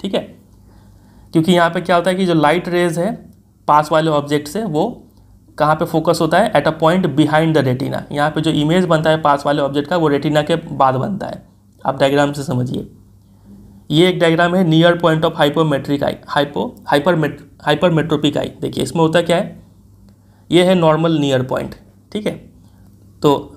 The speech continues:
हाइपरमेट्रोपिया जिसको हुआ है, उसके लिए यहाँ पे देखना तो पॉसिबल नहीं है,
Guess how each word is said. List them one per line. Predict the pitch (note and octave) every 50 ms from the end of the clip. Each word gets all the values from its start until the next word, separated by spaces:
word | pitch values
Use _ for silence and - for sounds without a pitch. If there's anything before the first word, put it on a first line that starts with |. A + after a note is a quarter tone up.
| - -
हाइपरमेट्रोपिया | - - C#3+ C#3 - F#3 E3+ F3+ E3+ E3 F3+ E3+ F3 F3+ F3+ F3
जिसको | D#3 D#3+ D#3+ - F#3
हुआ | D#3 E3 D#3+ E3 D#3+
है, | E3+ G3 E3 D#3+ - -
उसके | D#3 - - F3
लिए | E3+ E3+ E3+ F3 F3 E3 E3+ F3 - -
यहाँ | D#3 D3+ D3 D3+ D3+
पे | D3+ F3
देखना | D#3+ D#3 D3+ F3+ D#3+
तो | D#3+ E3+
पॉसिबल | D#3+ D#3 C#3+ C#3 E3 C#3+ D3 C#3 C3+
नहीं | C3 B2+ B2+
है, | - -